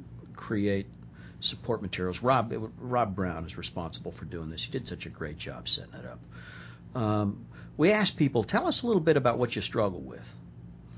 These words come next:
Now, uh, sexual stuff is at the top of the list, but v-, near the top of the list, and I notice this very, very often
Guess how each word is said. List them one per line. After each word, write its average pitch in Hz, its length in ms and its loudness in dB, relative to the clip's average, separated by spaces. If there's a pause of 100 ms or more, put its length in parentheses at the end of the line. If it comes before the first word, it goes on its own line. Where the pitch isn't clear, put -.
(960)
Now, 127 880 6
uh, - 60 -4
sexual 208 420 2
stuff 110 400 4
is 110 140 2
at 110 140 -2
the 104 80 -2
top 110 360 -2
of 90 100 -2
the 87 60 -4
list, 80 440 -6 (160)
but 113 180 6
v-, 107 400 -6
near 190 600 12
the 98 120 2
top - 320 -2
of 78 80 -8
the 80 60 -8
list, - 380 -10 (340)
and 120 140 6
I 123 100 6
notice 143 420 6
this 98 220 2 (260)
very, 185 560 4 (520)
very 135 720 6
often 98 440 0